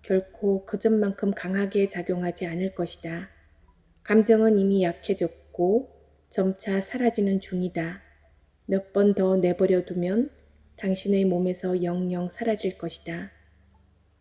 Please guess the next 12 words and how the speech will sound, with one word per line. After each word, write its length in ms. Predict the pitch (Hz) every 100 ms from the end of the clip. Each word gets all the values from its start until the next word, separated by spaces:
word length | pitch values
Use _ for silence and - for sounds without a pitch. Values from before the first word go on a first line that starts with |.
| _
그리고 600 | - 214 226 226 220 220
그 240 | - 226
부정적인 600 | - - 247 247 226 226
감정 420 | 220 190 196 196 185
하나가 560 | 185 185 175 180 180
빠져나간 580 | 214 220 233 214 196 190
자리에 680 | - 170 180 180 190 277 - - - _ _
얼마나 520 | 196 214 226 233 233 -
큰 240 | - 277
행복이 520 | 254 277 269 240 214
차오르는지, 960 | - 254 247 233 190 175 165 - 165 190 - _ _ _ _ -
얼마나 480 | 196 202 196 196